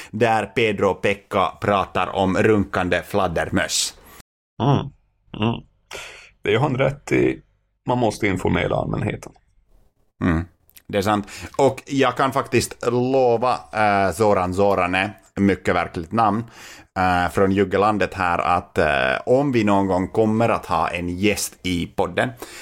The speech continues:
Speaker 1: så kommer det bli en fältbiolog som har <laughs> forskat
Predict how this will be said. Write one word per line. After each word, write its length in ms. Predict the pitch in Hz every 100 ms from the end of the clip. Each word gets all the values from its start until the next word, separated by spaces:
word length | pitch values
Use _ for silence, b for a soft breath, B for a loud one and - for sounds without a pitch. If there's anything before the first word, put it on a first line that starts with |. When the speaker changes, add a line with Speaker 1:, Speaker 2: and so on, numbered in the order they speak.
| B B
Speaker 1:
så 300 | - 101 92
kommer 340 | - 98 90
det 120 | 87 90
bli 320 | 92 95 80
en 220 | 90 82
fältbiolog 920 | - 98 85 101 95 90 110 110 101 - 101
som 360 | - 104 98 95
har 760 | 95 95 90 113 92 - -
<laughs> 180 | - -
forskat 600 | 107 98 92 - 85 85